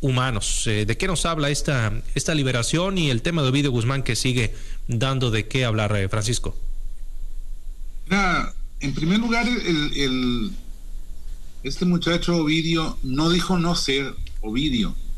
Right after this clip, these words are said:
Speaker 2: Dijo que no era el hijo del Chapo Guzmán al que se estaban refiriendo, es decir, el narcotraficante que manejó tanta droga, tanto fentanilo.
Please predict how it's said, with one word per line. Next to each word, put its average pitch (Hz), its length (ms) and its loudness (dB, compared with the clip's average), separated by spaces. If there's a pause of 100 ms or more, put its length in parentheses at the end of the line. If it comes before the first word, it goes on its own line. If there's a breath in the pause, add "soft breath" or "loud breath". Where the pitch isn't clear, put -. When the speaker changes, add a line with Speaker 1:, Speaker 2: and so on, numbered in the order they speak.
(880)
Speaker 2:
Dijo 165 280 0
que 147 120 -2
no 131 180 0
era 175 220 0
el 131 160 -2
hijo 180 320 0
del 143 160 -2
Chapo 143 320 -4
Guzmán 123 420 0
al 139 140 0
que 117 160 -2
se 101 100 -2
estaban 113 440 0
refiriendo, 117 580 -2 (140)
es 120 120 2
decir, 131 380 0
el 110 140 4
narcotraficante 107 1040 -2
que - 240 -6 (400)
manejó 120 460 2
tanta 113 360 0
droga, 104 460 2
tanto 104 320 0
fentanilo. 101 640 2